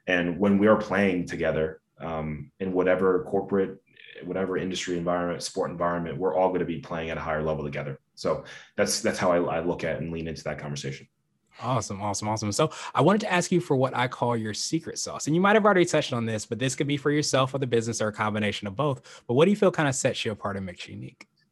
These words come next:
Speaker 1: Yeah, I, I've been thinking about this a lot. And in that self-awareness bucket, um, I've been doing a lot of work with my coach about what are the things that I bring to a space. And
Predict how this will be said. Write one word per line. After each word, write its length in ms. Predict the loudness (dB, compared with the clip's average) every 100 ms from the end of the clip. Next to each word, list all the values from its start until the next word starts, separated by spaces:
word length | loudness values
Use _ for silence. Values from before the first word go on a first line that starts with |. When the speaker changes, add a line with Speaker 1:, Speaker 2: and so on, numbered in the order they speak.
| _ _
Speaker 1:
Yeah, 120 | 2 2
I, 200 | 6 4
I've 80 |
been 120 | 4 4
thinking 220 | 6 6
about 220 | 6 4
this 200 | 2 -2
a 40 |
lot. 360 | -2 0 0 -4 -6
And 300 | -4 -2 -4
in 160 | 2 4
that 180 | 4 4
self-awareness 600 | 2 2 2 0 -2 -4
bucket, 460 | -6 -4 -4 -6 -10 -10
um, 280 | -6 -6
I've 100 | -4
been 100 | -2
doing 160 | 0 2
a 40 |
lot 120 | 2 2
of 80 |
work 140 | 0 -4
with 120 | -4
my 160 | -2 -2
coach 560 | -2 -4 -4 -6 -8 -8
about 540 | -2 2 2 2 -4 _ _ _
what 280 | 2 6 6
are 40 |
the 120 | 6
things 340 | 4 2 0 0
that 120 | 0
I 120 | 0
bring 300 | 0 -2 -4
to 140 | -4 -6
a 40 |
space. 480 | -4 -4 -4 -4 -12 -20 -20 -20 -20 -20 _
And 500 | 0 2 2 0 -2